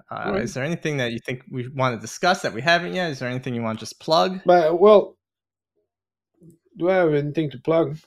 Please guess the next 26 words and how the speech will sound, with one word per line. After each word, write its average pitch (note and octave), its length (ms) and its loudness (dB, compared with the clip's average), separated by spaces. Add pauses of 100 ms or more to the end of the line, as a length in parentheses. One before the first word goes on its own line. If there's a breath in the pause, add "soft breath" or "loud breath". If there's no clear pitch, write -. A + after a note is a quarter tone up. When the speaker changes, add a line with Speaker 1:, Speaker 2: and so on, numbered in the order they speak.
(140)
Speaker 2:
Well, F#3 260 6
yeah, G3 120 6
sure. F3 300 2
So, D3+ 340 4
um, C#3 580 4
so, D#3+ 600 6 (360)
you F#3 100 2
know, D#3 160 6
like, D3+ 200 2
if G3 180 0
you G3+ 420 6
go D#3 140 4
back, E3 240 4
like, C#3+ 220 0 (120)
five C3+ 360 -2
years C#3+ 260 0
ago, A#2+ 420 -8 (500)
right, B2+ 260 -10 (120)
and B2+ 160 -6
you, B2+ 480 -2 (640 soft breath)
so C#3+ 100 -12
that's C#3 300 2
two - 80 -16
thousand B2 300 -4
eighteen, A#2 360 -12
right? A#2 160 -16